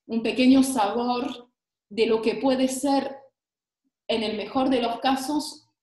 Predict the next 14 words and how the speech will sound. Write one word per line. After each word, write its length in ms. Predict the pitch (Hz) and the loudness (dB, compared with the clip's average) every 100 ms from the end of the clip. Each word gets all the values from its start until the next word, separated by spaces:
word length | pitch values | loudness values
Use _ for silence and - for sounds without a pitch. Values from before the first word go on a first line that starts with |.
| - | -2
un 200 | 247 247 | 2 4
encuentro, 680 | 226 226 233 233 240 240 226 | 2 -4 -4 -2 -2 -4 -4
conver-, 460 | 202 185 190 - 240 | -6 -6 -8 -6 4
una 280 | 254 240 | 4 4
real 340 | 247 220 240 254 | 2 2 2 0
conversación, 760 | 233 202 196 - - 254 269 262 | -2 -4 -8 -10 -8 0 0 0
aunque 340 | 196 202 190 | -8 -8 -8
no 80 | 196 | -10
estemos 340 | 202 196 202 202 | -12 -14 -14 -14
de 120 | 180 | -12
cuerpo 300 | 185 185 185 | -12 -12 -18
presente 440 | 180 185 190 175 | -18 -20 -16 -16
como 220 | - 185 185 | -14 -10 -6
ahora, 320 | 185 180 | -6 -6